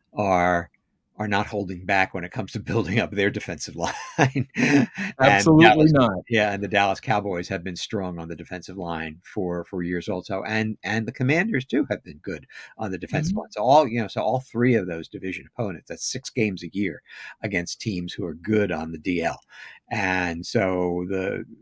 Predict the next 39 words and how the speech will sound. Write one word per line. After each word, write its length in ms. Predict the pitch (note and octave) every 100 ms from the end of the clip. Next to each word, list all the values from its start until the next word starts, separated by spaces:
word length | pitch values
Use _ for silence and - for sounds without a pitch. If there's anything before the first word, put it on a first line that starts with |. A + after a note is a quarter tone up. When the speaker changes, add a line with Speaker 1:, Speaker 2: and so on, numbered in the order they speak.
| G#2+
Speaker 1:
I 100 | F#2+
think 160 | G#2
the 60 | F#2+
Giants 280 | G2+ G2 G2+
have 100 | F#2
taken 300 | B2 - F2+
steps 480 | - B2+ G2 - -
to, 280 | - G2 G2
to 140 | - -
compete 480 | E2 - C3+ A#2+
better 380 | - G#2 F#2 C#2+ _ - - _
against 420 | G2+ F#2+ G#2 -
those 340 | - G2 E2+ F#2+
lines. 400 | E2+ E2+ E2+ E2+
We'll 160 | F#2
just 220 | E2+ F#2 -
see 180 | F2 -
how 240 | - B2
much 380 | A2 F2 - - - - -
better 320 | - F2+ E2
starting, 580 | - - F#2+ F2+ D#2+ G2
starting 420 | - G#2 F#2+ D#2+
this 200 | D#2+ C2+
year. 340 | G#2+ G#2+ F#2 E2+
But 240 | E2+ F2+
obviously, 640 | F2+ F#2 G2+ F2 - F#2+ E2+ - - - - -
the 80 |
offensive 400 | G#2 G2 A2+ G2+
line 260 | F#2+ F#2+ F#2
is 80 | F2
an 80 | F2+
area 320 | F#2 F2 E2+
that 220 | E2+ E2
I 60 | E2+
think 220 | G#2 F2
they're 100 | E2+
gonna 180 | E2+ E2
have 220 | F#2 -
to 180 | G2+